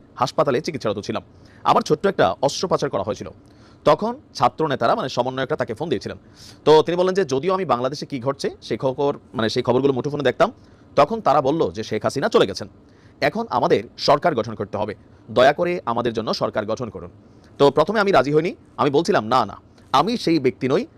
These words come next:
আর আমি সরকার পরিচালনার কিছুই জানি না, এবং আমি এই কাজের সাথে সংযুক্ত হতে চাই না।"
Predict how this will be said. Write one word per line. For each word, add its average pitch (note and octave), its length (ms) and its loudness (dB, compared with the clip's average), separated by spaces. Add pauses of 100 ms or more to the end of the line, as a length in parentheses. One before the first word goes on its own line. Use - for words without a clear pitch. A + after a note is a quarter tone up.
(160)
আর A2+ 200 4
আমি D3 440 2
সরকার E3+ 360 2
পরিচালনার D#3 420 0 (240)
কিছুই F#3+ 280 2
জানি A2+ 160 2
না, G#2 120 -8
এবং F#3+ 220 2 (240)
আমি F3+ 340 2
এই C#3+ 160 0
কাজের B2 280 0
সাথে F#3+ 300 -2
সংযুক্ত B2+ 500 -6 (360)
হতে B2 160 2
চাই A#2+ 160 2
না।" F2 100 -12